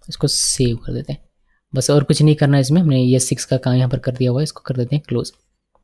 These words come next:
और जो हमारा ये जो बेसिक सा कोड है, जो इसको हमने कॉपी करके यहाँ पर रखा था कि हमें बार बार इसको लिखना ना पड़े, इसको मैं यहाँ पर पेस्ट कर देता हूँ। चलिए बहुत बढ़िया।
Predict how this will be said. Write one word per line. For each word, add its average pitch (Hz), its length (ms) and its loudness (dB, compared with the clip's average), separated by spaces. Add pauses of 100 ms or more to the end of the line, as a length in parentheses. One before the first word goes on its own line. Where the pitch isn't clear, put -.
(300)
और 139 140 4
जो 147 100 6
हमारा 156 180 6
ये 151 220 6
जो 156 100 4
बेसिक 135 340 2
सा 160 140 2
कोड 135 260 2
है, 156 60 2
जो 131 140 -4
इसको - 180 -4
हमने 135 120 2
कॉपी 131 200 0 (320)
करके 131 140 0
यहाँ 131 140 0
पर 135 100 -2
रखा - 260 -4
था 131 160 -4
कि 127 140 -4
हमें 131 160 0
बार 127 180 2
बार 131 140 0
इसको 131 160 -2
लिखना 127 240 -2
ना 139 100 2
पड़े, 131 220 -4 (420)
इसको - 180 0
मैं 139 100 4
यहाँ 123 200 0
पर - 120 -2
पेस्ट - 300 -6
कर 117 80 -6
देता 120 200 -6
हूँ। 127 80 -6
चलिए 120 220 -8
बहुत 120 200 -6
बढ़िया। 135 220 -4